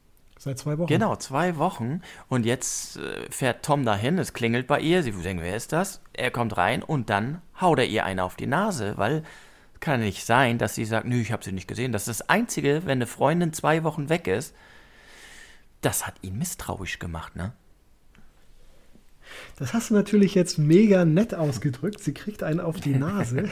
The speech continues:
Speaker 2: <laughs> Ja.
Speaker 1: Ich meine, was der da mit, äh, mit der Frau veranstaltet, äh, das ist ja der absolute Oberhammer.
Speaker 2: Ja, absolut, ja, absolut.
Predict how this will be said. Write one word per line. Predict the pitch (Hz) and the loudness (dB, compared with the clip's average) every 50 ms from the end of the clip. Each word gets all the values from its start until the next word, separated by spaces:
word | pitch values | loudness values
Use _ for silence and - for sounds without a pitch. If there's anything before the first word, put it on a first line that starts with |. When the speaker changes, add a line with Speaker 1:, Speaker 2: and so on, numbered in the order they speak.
| - - | -6 -10
Speaker 2:
<laughs> | - - - | -10 -10 -10
Ja. | - - - - - - - 69 71 - - - - - - - - - - - - - - - _ | -10 -10 -8 -2 0 0 0 4 2 2 2 0 -10 -14 -14 -14 -14 -14 -16 -16 -18 -20 -20 -8 _
Speaker 1:
Ich | 165 131 143 | 2 4 8
meine, | 165 170 170 160 | 10 10 10 10
was | 170 - - | 8 8 10
der | 185 180 | 8 10
da | 180 196 180 | 12 12 12
mit, | 175 175 170 170 - | 12 10 8 8 6
äh, | 170 160 160 160 160 151 | 8 8 10 10 8 8
mit | 151 160 - | 8 6 6
der | 165 147 | 6 4
Frau | - - 160 165 160 | 4 4 4 4 4
veranstaltet, | - - 147 - 190 233 - - - 139 135 139 131 165 180 180 180 - - | 4 0 2 4 4 2 4 2 0 0 0 0 2 2 2 2 0 -8 -8
äh, | - 147 139 139 143 143 131 | -6 -4 -2 -2 -2 -4 -4
das | - 143 - - | -4 -6 -4 -2
ist | 156 - | -2 0
ja | - 151 | 0 2
der | 131 143 139 | 2 2 0
absolute | - - - 160 135 156 | -2 -2 -2 0 0 2
Oberhammer. | 170 185 170 131 117 117 117 117 117 - _ - | 4 4 4 4 4 0 -4 -8 -12 -16 _ -8
Speaker 2:
Ja, | 80 76 71 | -6 -4 -4
absolut, | - - - - 78 80 92 92 - | -6 -8 -10 -10 -8 -8 -8 -8 -8
ja, | - 71 87 80 80 - | -8 -8 -8 -8 -10 -14
absolut. | - - - - 80 82 87 90 82 - - | -18 -18 -18 -16 -14 -12 -10 -12 -12 -14 -18